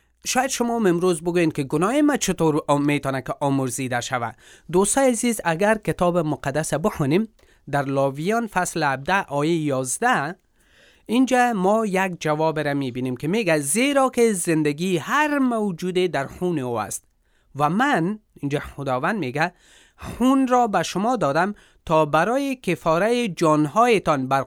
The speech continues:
قربانگاه بپاشید و امین خون است که برای جانهای مردم کفاره می‌کند." پس خداوند در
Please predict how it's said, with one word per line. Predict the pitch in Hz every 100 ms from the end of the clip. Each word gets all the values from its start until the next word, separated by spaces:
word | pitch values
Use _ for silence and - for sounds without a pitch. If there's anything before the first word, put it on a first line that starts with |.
| -
قربانگاه | 147 135 135 135 131 139 185 202 190 143
بپاشید | 190 202 156 - 135 107 _ _ _ _ _ - 147
و | 165 151
امین | 160 240 285 262
خون | - - 285 269
است | 170 135 -
که | 147
برای | 143 147 147
جانهای | 131 151 139 143 247
مردم | 233 139 127 156 208 208 _ _ _ -
کفاره | - 143 151 143 170 175 139 _ _
می‌کند." | 139 127 110 120 117 - - _ _ _ _ _ - -
پس | 214 202 196 - _ _ _ _ _ _ _ _
خداوند | - - 190 190 208 285 294 277
در | 185 165